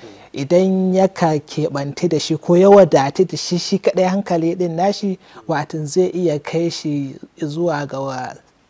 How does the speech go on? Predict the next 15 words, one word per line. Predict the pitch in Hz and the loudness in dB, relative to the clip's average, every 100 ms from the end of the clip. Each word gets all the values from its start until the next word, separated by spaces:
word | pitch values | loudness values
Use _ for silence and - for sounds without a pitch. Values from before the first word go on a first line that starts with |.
| _ | _
sa'ada, | - - - 156 156 143 135 - - - | -6 -4 -4 -2 -2 -2 -6 -10 -16 -12
ma'ana | 151 151 160 170 | -8 -6 -4 -2
wasu | 180 175 170 | 0 -2 -6
cin | - 175 156 | -4 -4 -4
nasarori | 156 - 170 165 170 165 175 175 - | -6 -4 -2 -2 -2 0 0 0 -4
a | - - | -8 -6
rayuwansa, | 139 135 139 156 160 160 - 123 - - | -6 -6 -6 -6 -4 -4 -6 -8 -14 -4
wanda | 180 190 160 | -2 0 0
ba | 185 190 | 2 0
shi | - 165 | 0 -4
da | 160 | -4
buƙatan | 147 151 175 185 - 156 151 | -4 -4 -2 -2 -2 -4 -4
sai | 135 - 175 185 185 | -8 -2 0 2 2
ya | 185 185 185 | 4 2 2
zo | 170 185 185 185 | 2 2 4 2